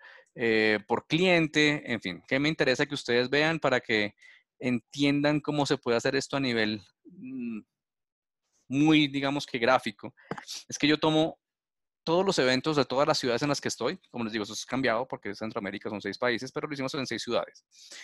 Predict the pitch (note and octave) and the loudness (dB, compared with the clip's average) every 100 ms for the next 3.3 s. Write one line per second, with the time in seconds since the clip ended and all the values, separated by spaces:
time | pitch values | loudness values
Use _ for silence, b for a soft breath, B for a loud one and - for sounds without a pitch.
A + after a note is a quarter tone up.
0 | B B C3 C#3+ D#3+ E3 E3 _ E3 E3 | B B 0 4 6 4 2 _ 2 2
1 | D#3+ F3 D#3 C#3 C3 D3 - B2+ C3 - | 2 0 2 2 0 -6 -2 -2 -2 -8
2 | - - D3 - - C#3 D3 G3 D3 B2+ | -12 -6 -6 -6 -2 0 2 2 2 0
3 | - - | -4 -14